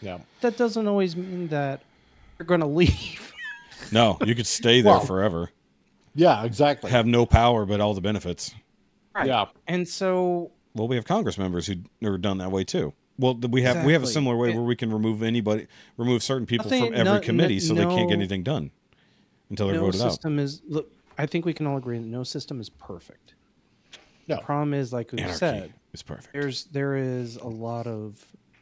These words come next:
Speaker 2: brokenness about how the system is operating.
Speaker 3: Yeah.
Speaker 2: And there are ways to fundamentally change that in how the laws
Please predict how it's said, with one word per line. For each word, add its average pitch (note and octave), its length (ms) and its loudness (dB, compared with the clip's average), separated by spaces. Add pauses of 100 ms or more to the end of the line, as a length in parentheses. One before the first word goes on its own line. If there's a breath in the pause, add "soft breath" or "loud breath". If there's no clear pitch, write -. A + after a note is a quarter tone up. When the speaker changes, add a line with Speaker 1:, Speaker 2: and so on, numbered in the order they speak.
(120)
Speaker 2:
brokenness A#2 680 -8
about A2 400 -8
how A2+ 220 -10
the G#2+ 80 -12
system A2 400 -14
is G2+ 120 -16 (120)
operating. D#3 580 -12
Speaker 3:
Yeah. F2+ 180 -2 (880)
Speaker 2:
And D3 120 -2
there D3+ 140 -2
are C#3+ 260 -2
ways C#3+ 340 -4
to - 160 -16
fundamentally B2+ 800 -6
change F3 480 -8
that A#2 220 -8
in G#2+ 140 -14
how B2 260 -10
the B2+ 80 -14
laws A2 560 -8